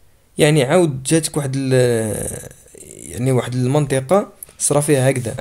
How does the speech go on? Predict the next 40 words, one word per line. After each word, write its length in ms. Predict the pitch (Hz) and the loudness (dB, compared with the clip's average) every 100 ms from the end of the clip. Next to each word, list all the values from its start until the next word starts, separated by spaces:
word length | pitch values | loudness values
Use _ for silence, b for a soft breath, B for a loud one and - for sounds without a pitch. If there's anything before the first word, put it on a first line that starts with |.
| - - | -8 -4
نزل 240 | 104 117 | -2 0
البري 300 | 104 104 104 | 0 -2 -2
بهاد 160 | 101 98 | -2 -2
النسبة 320 | 104 - 98 | 0 0 -2
الكبيرة. 320 | 92 92 90 B B B | -4 -6 -6 B B B
هنا 300 | 208 185 202 | -2 4 4
تعرف 300 | 208 - 180 | 4 2 2
باللي 320 | 160 185 175 170 | 0 -2 0 0
راهو 360 | 170 170 151 | 0 2 2
كسر، 300 | 165 - 107 B B B - | 2 2 0 B B B -2
باسكو 240 | - 180 | 0 2
الاختراق 560 | 156 - - 170 180 165 | 0 -2 0 2 2 0
يجيك 220 | 147 151 | -2 0
غير 160 | 151 151 | 0 0
بنسبة 380 | 147 151 - | 0 -2 -2
صغيرة 340 | 147 151 147 117 | -2 0 0 0
برك. 260 | 101 113 | -2 -6
مثال 320 | 131 139 135 127 | -6 -4 -2 -2
هكذا، 400 | 120 113 147 156 B B - | -2 -2 -2 -4 B B -2
جا-، 240 | 113 - | -2 0
مثال 420 | 123 123 143 131 | -2 0 0 0
هاد 160 | 131 127 | 0 0
المنطقة 560 | 127 131 123 104 104 | 0 0 -2 -6 -6
هنا، 240 | 107 143 165 _ _ - | -2 -4 -6 _ _ -20
شوف 280 | - - 113 | -8 -4 -2
هنا، 280 | 104 123 147 - b b b b - - - | -2 -2 -4 -8 b b b b -20 -18 -4
يعني 440 | 107 101 117 127 | 0 0 0 -2
اصبر 220 | - - | -8 -8
تشوف 260 | 104 120 107 | -8 -8 -6
هكذا، 220 | 101 104 | -8 -6
شفت 300 | - 147 - | -6 -6 -4
هاد 100 | 131 | -4
البلاصة 380 | 127 127 127 117 | -2 -2 -2 -2
هنا 120 | 127 | -4
كي 160 | 135 123 | -4 -4
نزل 300 | 120 123 123 | -2 -2 -2
هكذا 200 | 135 139 | -2 -2
عاود 220 | 127 127 | 0 -2
بدا 120 | 120 | 0
يصعد، 340 | 120 95 95 | 0 0 -4